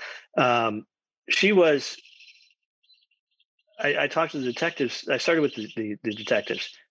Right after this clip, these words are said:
That's how I came across the story. It's a very small brief somewhere where it was just, "She's gonna walk. She's gonna just go away." And I thought, "That's strange." Um, but I called this small town detective in Vermont,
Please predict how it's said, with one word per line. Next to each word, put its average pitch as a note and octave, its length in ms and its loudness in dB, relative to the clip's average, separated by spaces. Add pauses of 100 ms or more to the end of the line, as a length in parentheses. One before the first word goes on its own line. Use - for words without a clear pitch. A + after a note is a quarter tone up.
That's - 140 0
how E3 80 2
I D3 80 -4
came D#3+ 160 2
across C3 240 0
the A2+ 60 -10
story. C#3+ 240 2
It's A2+ 80 -4
a A2 40 -12
very B2 140 2
small A2+ 220 -2
brief A#2+ 240 2
somewhere G2+ 320 -4
where G2 320 -8
it A#2+ 180 0
was A2+ 140 0
just, - 240 0 (1000)
"She's - 280 -2
gonna A#2 160 -2
walk. D#3 300 2 (120)
She's - 180 -4
gonna G#2 220 -4 (160)
just G#2 200 -2 (220)
go A2+ 120 2
away." D#3 200 4
And G#2+ 80 0
I G#2 60 -4
thought, G#2+ 160 -2
"That's F3 200 0
strange." G#2 480 -2 (600)
Um, A2+ 380 0 (220)
but C3+ 120 2
I C3+ 60 2
called E3 260 2
this D3 120 4
small C3+ 280 2
town C3 180 -2
detective A#2+ 460 -2
in A2 100 -4
Vermont, A2+ 480 0